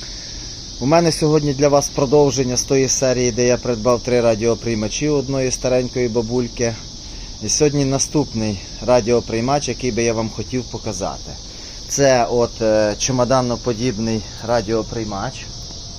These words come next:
В мене ще такого, ну, не то що такого, а іменно цього,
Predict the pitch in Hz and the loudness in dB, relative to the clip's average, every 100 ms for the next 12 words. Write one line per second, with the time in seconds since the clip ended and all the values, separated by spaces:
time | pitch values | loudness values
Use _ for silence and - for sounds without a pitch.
0 | - - - - - - - - - - | -14 -12 -12 -12 -14 -14 -12 -12 -12 -14
1 | - - 131 170 156 135 - 143 135 156 | -12 -4 2 4 4 0 -2 -2 -2 0
2 | 135 135 127 123 120 127 135 120 120 190 | 2 6 6 4 2 -2 0 -2 -2 -2
3 | - 143 139 135 131 113 95 107 143 147 | -2 -4 -4 -2 0 0 0 0 0 0
4 | 135 131 - 147 135 | 0 -2 0 2 2